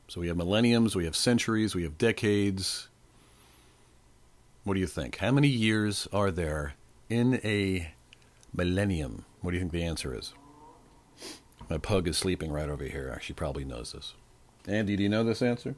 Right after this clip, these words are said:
Andy. Andy is her name. We gave, uh, her Andy. 'Cause, you know, it's our world today, and we could do whatever we want.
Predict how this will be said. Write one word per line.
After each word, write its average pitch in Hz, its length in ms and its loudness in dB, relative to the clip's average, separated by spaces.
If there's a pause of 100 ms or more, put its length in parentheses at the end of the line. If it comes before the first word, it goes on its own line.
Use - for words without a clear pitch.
(920)
Andy. 76 280 -4 (120)
Andy 98 240 2
is 87 140 0
her 113 180 2
name. 67 260 -6 (340)
We 85 80 -8
gave, 78 240 -6 (120)
uh, 80 60 -14 (160)
her - 240 -10 (180)
Andy. 85 300 -8 (600)
'Cause, - 280 0
you 135 40 4
know, 120 140 2 (140)
it's - 160 -6
our 101 100 4
world 90 240 0
today, 82 260 -2
and 98 80 0
we 92 100 0
could 92 120 -4
do 98 100 2
whatever 98 240 -2
we 90 140 -4
want. 78 220 -10